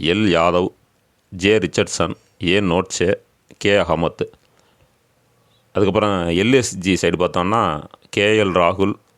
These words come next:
எம் ஸ்டாய்னிஸ், என் பூரன், ஏ பதோனி, கே பாண்டியா,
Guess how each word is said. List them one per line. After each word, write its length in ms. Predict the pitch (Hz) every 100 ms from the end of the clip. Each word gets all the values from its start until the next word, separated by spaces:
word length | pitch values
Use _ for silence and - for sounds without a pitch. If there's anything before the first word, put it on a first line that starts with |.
| _ _ _ _ _ -
எம் 180 | 92 104
ஸ்டாய்னிஸ், 720 | - 85 92 87 87 - - - - _ _ _ _ _ _ _ _ _ _ _ -
என் 300 | 95 110 98
பூரன், 420 | 104 98 98 - _ _ _ _ _ _ -
ஏ 160 | 87
பதோனி, 640 | 98 - 82 95 92 101 - - _ _ _ _ _ _ _ _ _ _ _ _ _
கே 180 | - 98
பாண்டியா, 580 | - 82 90 87 92